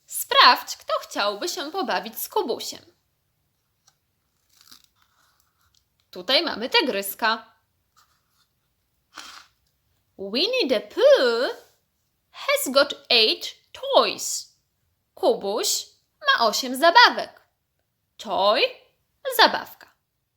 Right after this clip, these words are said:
Możemy policzyć je razem. One,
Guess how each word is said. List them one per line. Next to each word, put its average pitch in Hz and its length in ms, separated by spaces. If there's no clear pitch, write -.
Możemy 269 240
policzyć 403 520
je 359 120
razem. 196 500
One, 202 380